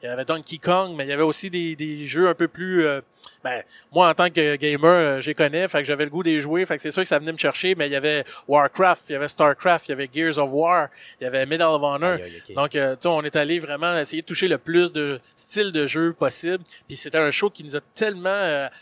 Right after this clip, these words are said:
Speaker 1: apporté beaucoup au niveau de, de, de, de la connaissance, sur-, surtout pour les plus vieux, là, ils connaissaient pas les, les, les, les vieux jeux, ou ils connaissaient pas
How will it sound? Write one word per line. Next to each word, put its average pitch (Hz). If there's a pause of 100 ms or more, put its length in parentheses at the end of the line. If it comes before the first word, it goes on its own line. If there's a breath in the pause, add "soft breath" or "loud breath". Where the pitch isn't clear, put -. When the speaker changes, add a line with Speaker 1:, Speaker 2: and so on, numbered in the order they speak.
Speaker 1:
apporté 170
beaucoup 180
au 214
niveau 165
de, 151
de, 131
de, 123
de 117 (240 loud breath)
la 175
connaissance, 180
sur-, 147
surtout 185
pour 190
les 160
plus 160
vieux, 151
là, 175
ils 143
connaissaient 147
pas 196
les, 160
les, 139
les, 135
les 131
vieux 143
jeux, 156 (360 loud breath)
ou 156
ils 156
connaissaient 135
pas 165